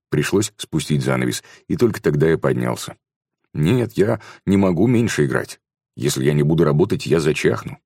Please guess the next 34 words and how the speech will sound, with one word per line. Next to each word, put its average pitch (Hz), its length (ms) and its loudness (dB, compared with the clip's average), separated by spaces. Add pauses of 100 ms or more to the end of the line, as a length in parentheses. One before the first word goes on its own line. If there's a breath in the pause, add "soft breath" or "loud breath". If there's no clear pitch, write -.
(120)
Нет, - 400 -6 (340)
лучше 107 380 2
умереть 78 360 2
на 69 100 0
эстраде». 62 460 -2 (760)
После 110 240 0
того, 135 220 2
как 127 140 0
Рахманинов 98 680 0
написал 80 440 0
вариации 78 540 2
на 71 140 2
тему 69 240 0
Корелли, 120 440 2 (260)
он 143 200 2
принялся 127 460 2
за 87 120 4
более 92 360 4 (100)
ответственную 71 640 -2
работу — 60 460 0 (260 loud breath)
рапсодию 117 560 0
для 87 140 2
фортепиано 71 540 -2
с - 100 -6
оркестром 85 560 0 (100)
на 76 160 0
тему 87 240 2
Паганини, 69 600 -2 (360)
план 76 240 2
которой 98 460 0 (180 soft breath)
очень 110 320 0
близок 85 460 2
к - 60 -6
вариациям. 107 640 0